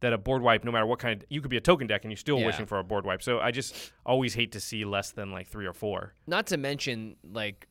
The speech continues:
Speaker 2: Route is one of the board wipes, and it's just not that good. It's, you know,
Speaker 1: It's okay.
Speaker 2: I
Speaker 1: At least you can instant speed it if you want to.
Speaker 2: Yeah, I would
Speaker 1: Yeah.
Speaker 2: just much rather have Wrath of God that I can use on four.
Speaker 1: Yeah.
Speaker 2: So,
Speaker 1: So you can do something after or
Speaker 2: Yeah,
Speaker 1: whatever.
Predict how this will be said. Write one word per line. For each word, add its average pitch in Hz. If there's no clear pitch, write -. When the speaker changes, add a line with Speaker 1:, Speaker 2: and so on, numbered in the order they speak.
Speaker 2:
Route 123
is 113
one 113
of 113
the 107
board 110
wipes, 107
and 95
it's 113
just 135
not 101
that 80
good. 87
It's, 95
you 113
know, 107
Speaker 1:
It's -
okay. 147
Speaker 2:
I 120
Speaker 1:
At 127
least 143
you 139
can 117
instant 107
speed 101
it 92
if -
you 92
want 92
to. -
Speaker 2:
Yeah, 147
I 180
would 214
Speaker 1:
Yeah. 214
Speaker 2:
just 156
much 175
rather 135
have 117
Wrath 110
of 104
God 95
that 95
I 92
can 98
use 95
on 85
four. 82
Speaker 1:
Yeah. 101
Speaker 2:
So, -
Speaker 1:
So 131
you 113
can 104
do 104
something 95
after 87
or -
Speaker 2:
Yeah, 123
Speaker 1:
whatever. 95